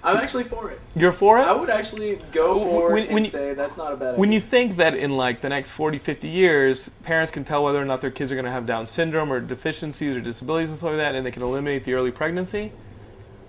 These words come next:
Speaker 2: there aren't gonna be anybody with Down syndrome or disabilities and stuff like that being born.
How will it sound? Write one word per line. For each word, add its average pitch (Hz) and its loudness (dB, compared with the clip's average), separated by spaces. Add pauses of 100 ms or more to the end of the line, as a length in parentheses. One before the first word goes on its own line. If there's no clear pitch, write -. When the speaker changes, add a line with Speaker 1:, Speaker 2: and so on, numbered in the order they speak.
(280)
Speaker 2:
there 185 6
aren't 190 6
gonna 165 0
be 127 0
anybody 113 0
with 98 -2
Down 98 -2
syndrome 101 -8
or 95 -6
disabilities 101 -8
and 95 -12
stuff 101 -8
like 95 -6
that 90 -6
being 98 -10
born. - -10